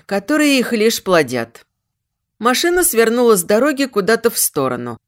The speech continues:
обходя вчерашний лесок. А Бекшеев, глянув на затылок сидящего впереди Новинского,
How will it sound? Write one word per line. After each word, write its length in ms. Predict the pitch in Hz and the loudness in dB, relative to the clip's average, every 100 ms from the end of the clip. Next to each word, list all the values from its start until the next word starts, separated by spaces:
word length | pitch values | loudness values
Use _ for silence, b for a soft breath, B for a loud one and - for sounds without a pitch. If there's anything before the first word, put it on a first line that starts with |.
| _ - | _ -12
обходя 480 | 208 - 226 233 | -10 -4 0 0
вчерашний 680 | 233 - 226 202 180 202 196 | 0 0 0 0 -2 -4 -2
лесок. 580 | 202 202 - 117 - _ _ _ _ - | -2 -2 -6 -8 -12 _ _ _ _ -4
А 80 | |
Бекшеев, 800 | 196 202 208 - 320 247 131 - _ _ _ | 0 0 -2 -2 0 0 0 -6 _ _ _
глянув 480 | 214 269 311 254 - | -4 0 2 0 -2
на 120 | 214 | -2
затылок 500 | 196 220 254 220 196 | 0 0 2 2 2
сидящего 640 | - 208 196 180 - 160 | -2 0 0 0 -2 -4
впереди 480 | 165 - 185 175 170 | -6 -2 0 2 0
Новинского, 880 | 170 175 208 285 - - 123 120 - | 0 0 -2 -2 -4 -4 -4 -6 -8